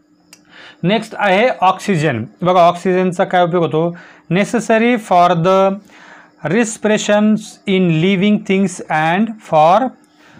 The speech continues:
combustion. म्हणजे काय बघा, ऑक्सिजनचा उपयोग काय होतो, आपल्याला श्वसनासाठी होतो, म्हणजेच हवा आतमध्ये घेणे.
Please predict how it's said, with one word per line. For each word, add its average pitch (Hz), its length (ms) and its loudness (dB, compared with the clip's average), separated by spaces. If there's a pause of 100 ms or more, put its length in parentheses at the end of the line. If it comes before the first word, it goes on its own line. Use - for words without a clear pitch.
(220)
combustion. 160 520 -2 (640)
म्हणजे 139 200 -6
काय 156 160 -2
बघा, 151 320 -2 (380)
ऑक्सिजनचा 185 560 -2
उपयोग 175 240 -4
काय 185 120 -2
होतो, 180 480 -2 (140)
आपल्याला 160 520 -2 (380)
श्वसनासाठी 170 600 -2
होतो, 135 200 -2
म्हणजेच 139 340 -4
हवा 151 460 -2 (360)
आतमध्ये 156 480 -2
घेणे. 143 360 -4